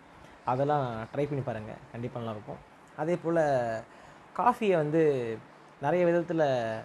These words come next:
சொல்லலாம். ஆ, ஆ, காஃபிலே black coffee இருக்கு, நாட்டு சக்கரை coffee இருக்கு. அப்புறம், ஆ, நான் நாட்டு சக்கரை காஃபின்னு சொல்லும் போது தான் வந்து முக்கியமான விஷயம் வந்துட்டேன்.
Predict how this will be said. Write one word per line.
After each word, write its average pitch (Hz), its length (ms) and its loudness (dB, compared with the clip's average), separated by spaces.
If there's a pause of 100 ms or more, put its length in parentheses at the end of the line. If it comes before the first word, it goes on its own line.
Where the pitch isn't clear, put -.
(560)
சொல்லலாம். 135 280 -2 (460)
ஆ, 110 300 -8 (920)
ஆ, 113 160 -2 (100)
காஃபிலே 160 480 2
black 147 260 2
coffee 143 400 -2 (520)
இருக்கு, 110 380 -12 (520)
நாட்டு 160 280 -2 (120)
சக்கரை 131 200 -4
coffee 113 320 -10
இருக்கு. 98 360 -14 (640)
அப்புறம், 127 520 -2
ஆ, 151 180 2 (480)
நான் 131 180 -2 (100)
நாட்டு 170 280 0
சக்கரை 185 260 0
காஃபின்னு 165 320 2
சொல்லும் 143 220 -6
போது 139 160 -2
தான் 156 120 0
வந்து 135 580 -2
முக்கியமான 139 380 -4
விஷயம் 113 240 -10
வந்துட்டேன். - 320 -14